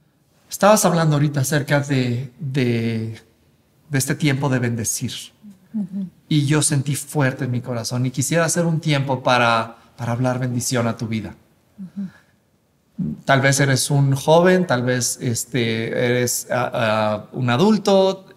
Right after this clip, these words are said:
Speaker 1: pero a lo mejor nadie ha tenido momen-, ah, eh, nadie ha tenido el espacio para bendecirte.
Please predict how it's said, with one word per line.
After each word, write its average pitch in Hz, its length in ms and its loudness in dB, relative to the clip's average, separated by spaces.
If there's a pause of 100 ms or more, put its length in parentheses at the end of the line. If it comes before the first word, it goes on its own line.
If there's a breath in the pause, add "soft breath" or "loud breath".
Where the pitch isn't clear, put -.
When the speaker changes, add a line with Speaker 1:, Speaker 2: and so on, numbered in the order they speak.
(260)
Speaker 1:
pero 135 220 0
a 131 40 0
lo 131 140 0
mejor 156 640 -2
nadie 180 600 0
ha 143 100 -4
tenido 156 400 -2
momen-, 175 460 0 (100)
ah, 156 160 0
eh, 147 180 -4
nadie 165 380 2
ha 202 80 -2
tenido 180 400 0 (340 loud breath)
el 143 220 2
espacio 180 500 0
para 147 200 0
bendecirte. 135 840 -2